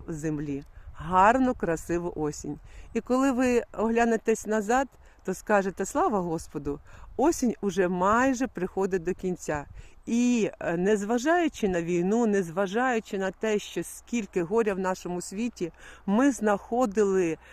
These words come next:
е, сили радіти, ми знаходили сили співати, ми знаходили сили славити Господа, обіймати рідних, казати йому гар-,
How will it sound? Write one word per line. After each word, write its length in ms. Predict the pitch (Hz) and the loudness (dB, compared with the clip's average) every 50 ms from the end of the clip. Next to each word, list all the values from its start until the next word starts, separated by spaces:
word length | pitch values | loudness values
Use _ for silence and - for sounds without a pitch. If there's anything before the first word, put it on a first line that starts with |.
| - - - - - - | -20 -20 -20 -20 -12 -8
е, 640 | - 175 170 165 165 160 160 156 151 151 147 147 - - | -6 -4 -4 -2 -2 -2 -2 -4 -4 -4 -4 -6 -8 -10
сили 640 | - - - - - 269 277 277 254 220 190 165 - - | -12 -14 -6 -2 0 2 4 4 4 4 2 0 -2 -2
радіти, 720 | 175 190 202 202 175 160 180 185 175 - - 160 147 147 156 - - - - - | -2 0 0 0 0 -2 -4 -4 -4 -4 -4 -4 -4 -4 -6 -12 -20 -20 -8 -2
ми 180 | - 196 226 233 | 2 4 4 4
знаходили 720 | 196 190 214 214 208 - - 269 269 208 247 233 214 208 | 4 4 2 2 2 0 0 -2 0 0 2 2 2 2
сили 340 | - - - 254 247 233 214 | 0 0 -2 -2 0 -2 -2
співати, 760 | - - - - 202 175 170 180 160 151 147 - 160 147 143 - - - - - - | -4 -6 -8 -8 -6 -2 0 0 0 0 0 -2 -6 -8 -8 -10 -14 -20 -12 -4 2
ми 160 | 202 220 240 | 4 6 6
знаходили 640 | 202 185 220 214 208 - 226 214 180 196 190 180 185 | 6 4 2 2 2 2 0 2 4 2 2 2 0
сили 440 | - - - 220 233 254 240 233 220 | -2 -2 -4 -2 -2 0 2 0 0
славити 640 | - - - 185 190 196 202 190 180 175 - - 170 | 0 -2 0 2 2 4 2 2 0 -2 -4 -4 -4
Господа, 600 | 160 170 170 165 - - - 151 147 147 147 - - - - - | -2 -2 -4 -4 -4 -6 -6 -4 -4 -4 -6 -8 -10 -20 -6 -2
обіймати 640 | 214 208 190 240 247 247 247 285 320 330 - 254 202 | -2 0 2 2 4 4 4 4 2 2 0 -2 -2
рідних, 500 | 175 196 190 170 156 170 170 165 - - - - - - | -2 -2 -2 -2 -2 -4 -4 -4 -6 -12 -20 -20 -14 -4
казати 500 | - 220 202 170 214 233 269 233 - 226 | -2 -2 0 2 2 2 2 0 0 0
йому 220 | 196 180 175 170 165 | 0 0 0 -2 0
гар-, 300 | 165 170 180 190 180 | 0 0 0 0 -2